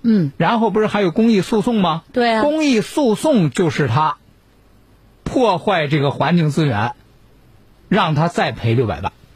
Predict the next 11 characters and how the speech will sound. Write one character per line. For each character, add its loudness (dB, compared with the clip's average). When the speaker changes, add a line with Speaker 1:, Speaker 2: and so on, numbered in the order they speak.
Speaker 1:
该 -4
呀。 -6
Speaker 2:
嗯。 -4
那 2
么 2
这 2
是 0
全 -2
国 2
首 -4
例 -2